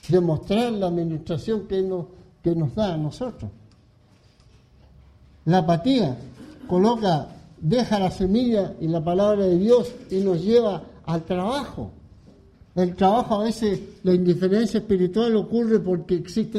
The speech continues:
algo más que, más interesante que reunirnos. ¿Es? La semilla del reino es ahogada por el cuidado,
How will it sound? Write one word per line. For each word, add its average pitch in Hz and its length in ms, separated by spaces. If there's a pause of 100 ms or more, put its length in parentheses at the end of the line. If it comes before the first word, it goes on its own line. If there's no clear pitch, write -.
algo 220 420 (320)
más 233 280
que, 190 440
más 226 200
interesante 220 840
que 196 140
reunirnos. 190 800 (340)
¿Es? 165 200 (320)
La 180 140
semilla 214 600
del 180 100
reino 226 480 (220)
es 190 180
ahogada 190 640
por 202 140
el 180 120
cuidado, 214 600